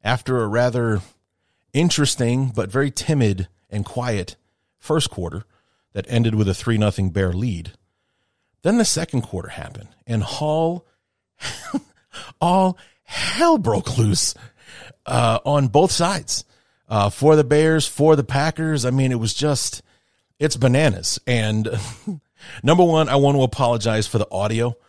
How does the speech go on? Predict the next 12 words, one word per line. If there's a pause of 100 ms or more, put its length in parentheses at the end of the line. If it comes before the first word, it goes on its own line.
(360)
uh,
on
this.
I
couldn't
find
my,
um, (920)
my
headset,
my
earbuds